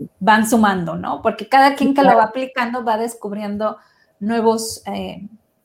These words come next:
Speaker 1: pues, nuevos usos, ¿no?
Speaker 2: Sí, sí, sí, pa-, porque empiezas a usarlos y les em-, empiezas a ver a, a qué tu cuerpo responde mejor, porque cada
Speaker 1: Exacto.
Speaker 2: persona es distinta. A lo mejor a mí la temperatura me la quita la menta, pero a lo mejor a ti la temperatura te la va a quitar el limón,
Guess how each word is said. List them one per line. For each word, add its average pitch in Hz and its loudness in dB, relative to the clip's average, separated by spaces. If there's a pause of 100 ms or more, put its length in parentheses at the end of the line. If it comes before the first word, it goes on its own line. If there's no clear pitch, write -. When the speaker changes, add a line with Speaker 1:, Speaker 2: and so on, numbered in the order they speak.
(440)
Speaker 1:
pues, 196 -2
nuevos 262 4
usos, 180 -4
¿no? 180 -6 (840)
Speaker 2:
Sí, 190 4
sí, 226 0
sí, 196 0
pa-, 180 -2 (540)
porque 190 0
empiezas 202 2
a 269 4
usarlos 226 4
y 247 -2
les 220 -2
em-, - -6
empiezas 185 -2
a 214 6
ver 202 0
a, 196 2 (100)
a 185 -6
qué 202 -2
tu 233 -4
cuerpo 220 2
responde 185 0
mejor, 185 0
porque 180 -4
cada 208 4
Speaker 1:
Exacto. 285 0
Speaker 2:
persona 233 0
es 226 -2
distinta. 233 -4 (300)
A 202 2
lo 208 4
mejor 208 4
a 254 6
mí 247 6
la 254 2
temperatura 208 0
me 240 0
la 190 -2
quita 196 -4
la 196 0
menta, 220 -2
pero 170 -4
a - -2
lo 160 -2
mejor 160 -10
a 175 -6
ti 185 -8
la 185 -4
temperatura 202 -4
te 214 -6
la 208 0
va 180 0
a - -4
quitar - -10
el 160 -6
limón, 196 2